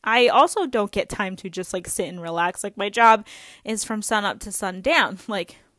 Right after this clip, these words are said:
that's how it is. So when I, you know, I get <laughs> invited to go somewhere, like, yes, would it be nice to maybe leave my house? Like, possibly, but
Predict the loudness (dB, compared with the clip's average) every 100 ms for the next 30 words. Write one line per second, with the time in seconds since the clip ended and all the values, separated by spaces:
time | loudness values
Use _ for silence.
0 | _ _ _ _ _ _ -10 -10 -8 -10
1 | -8 -6 -6 -6 -8 -4 -2 -4 _ _
2 | _ _ -20 _ _ _ _ _ _ -6
3 | -2 0 2 2 0 -2 -6 -4 -4 -4
4 | -6 -4 -2 -2 0 0 0 -4 -6 -6
5 | -6 -6 -10 -8 -8 -8 -2 0 2 -2
6 | -2 -2 -2 -2 -4 -2 -2 -6 -6 -6
7 | -6 -8 -8 -8 -8 -8 -8 -6 -6 -8
8 | -10 -6 -4 -4 -6 -8 -6 -6 -4 0
9 | 0